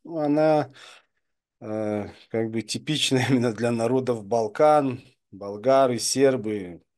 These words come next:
из совпаденцев на семнадцати маркеров, ну, замечу, это вообще поверхностно.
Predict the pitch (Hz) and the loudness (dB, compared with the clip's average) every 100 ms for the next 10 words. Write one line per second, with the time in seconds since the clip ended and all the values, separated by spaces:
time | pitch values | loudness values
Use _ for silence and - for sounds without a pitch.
0 | _ 101 113 - - 127 127 135 123 156 | _ -8 -4 -2 2 0 4 2 4 4
1 | 160 - 135 - 113 113 107 101 - 123 | 4 2 0 -2 -6 -4 -4 -6 -8 -4
2 | 123 135 131 - 113 139 165 139 107 87 | 2 2 0 -4 0 2 0 -2 -8 -8
3 | - 104 87 95 120 131 123 101 98 90 | -14 -14 -10 -2 0 0 -2 -6 -10 -14
4 | _ _ 87 90 - 139 131 - - - | _ _ -16 -10 -2 -2 -2 -14 -18 -16
5 | - _ _ _ _ 113 107 127 - 92 | -18 _ _ _ _ -4 0 0 -2 -8
6 | - 85 80 | -12 -12 -16